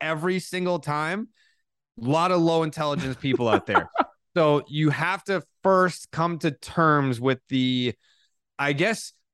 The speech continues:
Speaker 1: jarring realization that,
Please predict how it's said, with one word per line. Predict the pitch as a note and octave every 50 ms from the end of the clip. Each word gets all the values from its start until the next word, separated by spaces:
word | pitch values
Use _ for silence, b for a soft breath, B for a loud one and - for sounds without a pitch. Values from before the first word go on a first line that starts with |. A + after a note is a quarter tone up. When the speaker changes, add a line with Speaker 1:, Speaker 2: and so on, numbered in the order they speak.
| - A#2+
Speaker 1:
jarring | B2 B2 A#2 - D3+ D3+ C#3+ C3+ D3+ F3+ F#3+ F#3+ F3 E3 D#3
realization | C#3 C3 C#3 D3 D3+ C#3+ C#3 B2 G#2+ A#2+ C3 C#3+ D3+ C#3 - - G#2 F#2 F2 E2+ E2+ F2+ - _ _ _ _ _ -
that, | B2 A#2+ C#3+ C#3+ C#3 C3 C3 -